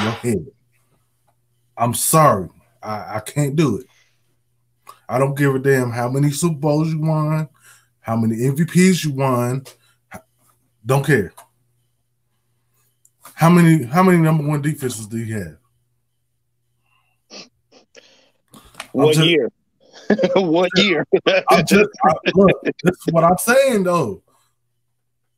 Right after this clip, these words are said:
Speaker 1: This is what I'm saying. Like, he had a lot of help.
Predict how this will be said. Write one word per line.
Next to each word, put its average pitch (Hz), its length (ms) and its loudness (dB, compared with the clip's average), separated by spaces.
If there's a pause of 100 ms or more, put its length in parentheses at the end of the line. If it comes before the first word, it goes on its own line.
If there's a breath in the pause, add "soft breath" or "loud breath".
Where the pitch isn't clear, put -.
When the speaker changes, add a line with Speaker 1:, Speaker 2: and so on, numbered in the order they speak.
(340)
Speaker 1:
This 185 220 -4
is 156 120 -10
what 160 140 -6
I'm 160 140 -4
saying. 190 360 -6
Like, 151 240 -2
he 202 240 0
had 196 220 2
a 160 40 -6
lot 143 280 0
of 139 120 -6
help. 147 280 -4